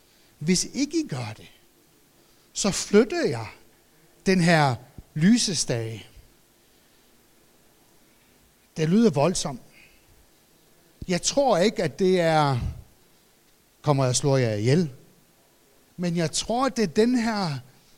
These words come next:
den prestige, den navn, den ry, det de kunne,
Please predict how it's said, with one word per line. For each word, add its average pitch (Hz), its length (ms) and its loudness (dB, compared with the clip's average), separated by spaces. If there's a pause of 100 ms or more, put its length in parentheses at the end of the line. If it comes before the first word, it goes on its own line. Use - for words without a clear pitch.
(1000)
den 208 180 0
prestige, 233 1040 0 (380)
den 175 400 0
navn, 240 580 2
den 170 280 0
ry, 240 420 4 (640)
det 220 180 2
de 190 140 2
kunne, 240 640 2